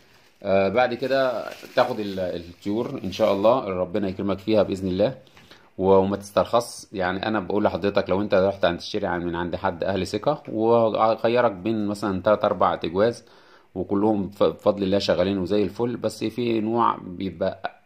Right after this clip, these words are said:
سعره عالي شوية، أو في جوز بيبقى سعره عالي شوية. هو طبعا بيبقى معلي سعره لأن هو عارف إن ده مميز، آه، في مثلا بيأكل الفروخ بتاعته كويسة، بيجيب عدد بيض أكتر. آه، فدوت، آه، يعني أنا أنصحك لو أنت تبدأ تشتري، اشتري الغالي.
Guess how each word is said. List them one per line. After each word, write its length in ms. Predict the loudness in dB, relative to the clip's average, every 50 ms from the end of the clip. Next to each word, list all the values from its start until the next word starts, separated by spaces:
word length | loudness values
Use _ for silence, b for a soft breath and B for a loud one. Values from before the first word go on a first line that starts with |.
| -18
سعره 340 | -12 -2 2 2 2 2 2
عالي 220 | 0 -2 -2 -4 -4
شوية، 300 | -4 -2 -2 0 0 0
أو 300 | 0 0 -2 -2 -6 -10
في 160 | -8 -8 -4
جوز 240 | -2 -2 -2 -2 -4
بيبقى 200 | -6 -6 -6 -2
سعره 260 | 0 2 4 4 4
عالي 220 | 4 4 2 0
شوية. 400 | -2 0 0 0 0 0 -2 -4 -8 B B B B B B B
هو 180 | 2 4 4 6
طبعا 280 | 4 4 2 0 -2
بيبقى 220 | -4 -4 -4 -4 -2
معلي 220 | -2 -2 -2 -2
سعره 340 | -4 -2 -2 -2 0 0 -2
لأن 160 | -2 -2 -2
هو 80 | 0 0
عارف 280 | 0 0 0 -4 -4 -4
إن 160 | -2 0 2
ده 80 | 2 2 2
مميز، 640 | 0 -2 0 0 2 2 4 4 2 2 0 -2 -2
آه، 120 | 0 0
في 220 | 0 -2 -2 -2 0
مثلا 400 | 0 0 0 0 -2 -2 -2 -2
بيأكل 360 | -2 -2 -2 -2 -2 -4 -6
الفروخ 420 | -6 -6 -8 -8 -6 -6 -6 -6
بتاعته 340 | -8 -6 -6 -6 -4 -6 -10
كويسة، 500 | -8 -6 -4 -4 -4 -4 -2 -2 -4 -4 -4 B B B B B B
بيجيب 300 | -6 -2 2 2 2 4
عدد 240 | 4 2 0 -2 -4
بيض 200 | -6 -6 -6 -4
أكتر. 460 | -4 -6 -6 -6 -2 0 0 0 0 -4 b b b b b b b b -10
آه، 360 | -4 -2 0 2 2 2 2 2
فدوت، 500 | 4 2 4 4 4 4 4 2 2 0 -6 -2
آه، 260 | 2 4 4 6 4 4
يعني 300 | 2 0 -2 -4 -2 -2
أنا 200 | 0 2 2 2
أنصحك 460 | 0 0 0 -2 0 0 -2 -6 -4
لو 100 | -4 -4
أنت 120 | -2 -2 -2
تبدأ 320 | -2 -2 -4 0 0 -2
تشتري، 300 | -2 -2 -6 -6 -4 -4
اشتري 240 | -4 -4 -2 -2 -2
الغالي. 360 | -2 0 -2 -2 -2 -4 -8